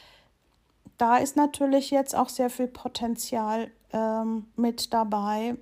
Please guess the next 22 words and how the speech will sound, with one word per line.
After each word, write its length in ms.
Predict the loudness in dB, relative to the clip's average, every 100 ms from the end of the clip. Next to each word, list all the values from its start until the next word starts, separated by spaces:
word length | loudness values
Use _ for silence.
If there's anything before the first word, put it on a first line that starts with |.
| -6
mm, 720 | -4 -4 -4 -4 -4 -4 -6 -4
eine 140 | -2
neue 400 | 0 0 0 0 -2
Struktur 760 | -6 -14 -16 -4 2 2 2 -4 _ _ _ _ _
mit 160 | -2 0
hineinzubringen 960 | 2 2 2 0 -4 -10 -8 -4 -2 -2
und 260 | -4 -4
wirklich 360 | -6 -8 -10 -8
zu 140 | -8
sagen, 340 | -4 -4 -2 -2
„Ja, 300 | 0 -2 -4 _ _ _ _ _ _ _ _ _ _ _ -20 0
aber 300 | 0 2 -2
ich 140 | -4
möchte 320 | -2 -4 -6 -8
authentisch 720 | -8 -6 -4 -4 -4 -8 -4
leben 380 | -2 0 0 -4 -20 -20 -4
und 100 | 0
wenn 160 | 2 2
ich 160 | 0
das 220 | -2 -4
toleriere, 720 | -6 -4 -2 -4 -4 -4 -4
dann 280 | -4 -4 -4